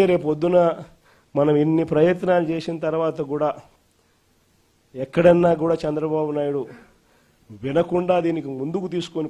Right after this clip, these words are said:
పోతే మాత్రం, ఆ తర్వాత కాలేజీలు తీసుకున్నోడిని మాత్రం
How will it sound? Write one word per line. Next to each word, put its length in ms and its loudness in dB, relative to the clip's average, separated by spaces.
పోతే 220 -6
మాత్రం, 300 -2
ఆ 40 -8
తర్వాత 360 0
కాలేజీలు 520 2
తీసుకున్నోడిని 680 -4
మాత్రం 320 -6